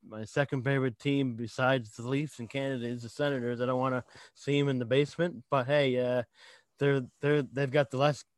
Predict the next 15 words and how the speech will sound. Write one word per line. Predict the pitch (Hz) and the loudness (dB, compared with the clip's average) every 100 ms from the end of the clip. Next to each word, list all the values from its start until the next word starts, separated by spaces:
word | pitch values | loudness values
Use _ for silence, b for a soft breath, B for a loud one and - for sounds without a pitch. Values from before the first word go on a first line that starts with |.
| _ _ _ _ _ _ _ 127 | _ _ _ _ _ _ _ -2
they | |
got | 139 143 | 2 2
less, | 131 151 - - | 4 2 2 4
uh, | 147 139 | 6 6
in | 131 | 4
the | 127 | 0
ca-, | - 151 - | 0 0 0
in | 127 120 | -2 2
cap | 143 143 | 2 2
space, | - 160 165 170 - | 2 4 4 2 -2
and, | 123 - b b b b - | -6 -6 b b b b -2
or | 123 | 2
they | 131 | 4
have | 143 | 4
a, | 131 | 4